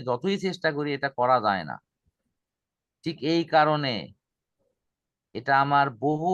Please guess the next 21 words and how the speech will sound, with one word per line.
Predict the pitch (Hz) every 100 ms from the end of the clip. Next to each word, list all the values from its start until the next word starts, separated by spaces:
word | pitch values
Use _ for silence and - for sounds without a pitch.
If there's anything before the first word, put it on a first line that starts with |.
| 185
ক্ষেত্রে | 185 180 - 165
প্রমাণ | 170 156 151 147
হয়েছে | 143 135 131 - 135 151
এই | 139 123
বিগত | 107 123 123 120 120 120 110 - _ _ _ -
এই | 98 101
দুই | 104 113
তিন | 113 107
বছরে, | 107 - 107 113
বিশেষ | 107 117 -
করে | 120 113
করোনাকালীন | 117 113 113 107 104 113
সময়ের | 117 107 107 104
পর | 107
থেকে, | - 107 101 147 180 _ _ _ _ _ _ _ _ _ _ _ _ -
যে | 104 -
আমার | 131 147 165 180 180
কাছে | 160 160 170 175
অনলাইনে | 151 151 151 156 156 156 156 156 160
বুঝে | 127 127 131 151
বুঝে | 151 147 147